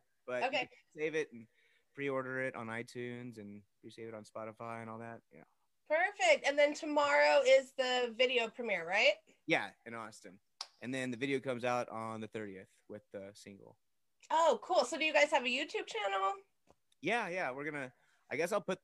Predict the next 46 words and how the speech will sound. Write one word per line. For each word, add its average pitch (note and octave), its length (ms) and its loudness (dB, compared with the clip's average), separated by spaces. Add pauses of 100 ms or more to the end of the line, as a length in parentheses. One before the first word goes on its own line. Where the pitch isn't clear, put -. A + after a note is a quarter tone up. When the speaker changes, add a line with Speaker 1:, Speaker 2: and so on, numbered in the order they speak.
Speaker 1:
I'll D3+ 100 -6
probably A3 220 -6
put G3 140 -8
that E3+ 100 0
up E3 200 -2
now B2+ 260 -6
'cause B2 140 -12
I A#2 60 -6
got C3 180 -8
the B2+ 60 -16
final A2+ 480 -8 (500)
one A#2 260 -8
today. G#2 480 -6 (220)
So - 200 -14
I'm G#2 280 -10
gonna A2+ 100 -8
put A#2+ 140 -14
that A2+ 160 -2
up A#2 160 -4
there A2 160 -6
and A2 120 -8
then G#2+ 120 -10
have, A2 160 -10
like, G2+ 120 -14
a G2+ 60 -16
countdown, G2+ 500 -10
I F#2+ 60 -14
guess, F#2 420 -16
you G2+ 120 -20
know. G2 180 -20 (500)
But G#3+ 100 -14
Speaker 2:
Yeah, F#4 600 4
cool. G#4 220 2
So F#4 240 -2
where F4+ 300 4
can F#4+ 120 -6
we F4+ 120 0
find D#4+ 300 6
your D#4 120 2
YouTube? D4 460 2
Is A#3 100 2
it A#3+ 100 0
just A#3+ 160 -6
Audic A#3+ 260 4
Empire B3 760 2
or? - 60 -14